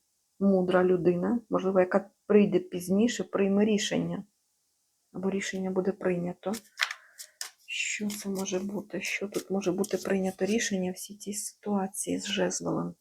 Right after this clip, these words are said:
Ось він, жезловий король, дивіться. Буде прийнято рішення обнулити.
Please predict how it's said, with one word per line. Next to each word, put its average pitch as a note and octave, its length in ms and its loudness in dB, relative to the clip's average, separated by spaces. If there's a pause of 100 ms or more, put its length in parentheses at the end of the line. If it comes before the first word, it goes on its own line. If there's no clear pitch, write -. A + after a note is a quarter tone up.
(120)
Ось F#3+ 200 -10
він, F#3 100 -4
жезловий F3 480 2
король, D#3+ 320 -2
дивіться. - 480 -8 (1040)
Буде F#3 160 -10
прийнято F#3+ 580 -2
рішення G#3+ 760 0 (720)
обнулити. F#3 840 2